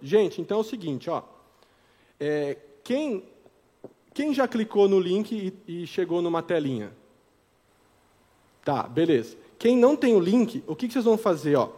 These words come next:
Vocês vão entrar no Google e vão colocar essa palavra aqui, ó, Slido. S L I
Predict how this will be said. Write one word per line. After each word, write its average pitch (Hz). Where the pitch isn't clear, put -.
Vocês 180
vão 233
entrar 226
no 202
Google 180
e 180
vão 208
colocar 214
essa 233
palavra 180
aqui, 147
ó, 117
Slido. 180
S 247
L 202
I 208